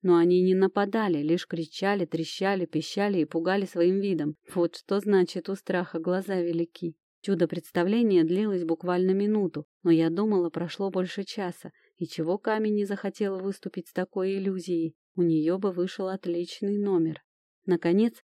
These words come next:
Люк хватает меня за талию и прыгает со мной в портал. Тирон схватил Камилу и прыгнул с ней.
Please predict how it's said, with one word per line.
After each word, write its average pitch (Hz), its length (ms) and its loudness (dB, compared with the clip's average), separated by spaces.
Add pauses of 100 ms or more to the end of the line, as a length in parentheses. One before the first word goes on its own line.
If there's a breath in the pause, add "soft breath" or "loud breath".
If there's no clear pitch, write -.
(100)
Люк 226 240 0
хватает 180 500 -2
меня 165 260 2
за 156 120 -2
талию 190 420 -2
и 160 60 0
прыгает 185 460 -2
со 170 120 -2
мной 175 220 4
в - 80 -14
портал. 190 500 -4 (180)
Тирон 214 280 0
схватил 175 400 -2
Камилу 185 540 0
и 170 60 2
прыгнул 175 440 0
с - 160 -14
ней. 170 320 -2